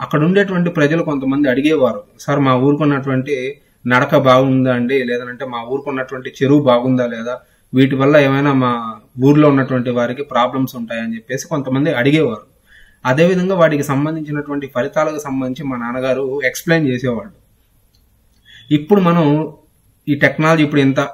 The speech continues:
develop అయింది కాబట్టి మనం Google Maps-లో ఒక ఊరికి, ఒక ప్రాంతానికి సంబంధించి ఈ డిగ్రీస్ని set చేసుకొని మనం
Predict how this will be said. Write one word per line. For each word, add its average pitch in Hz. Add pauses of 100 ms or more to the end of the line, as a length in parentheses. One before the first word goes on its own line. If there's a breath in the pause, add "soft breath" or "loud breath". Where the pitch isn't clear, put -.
(120)
develop 131
అయింది 127
కాబట్టి 120
మనం 120
Google 160
Maps-లో 143
ఒక 127
ఊరికి, 156
ఒక 139
ప్రాంతానికి 127
సంబంధించి 120 (800)
ఈ 127
డిగ్రీస్ని 151 (380)
set -
చేసుకొని 151
మనం 135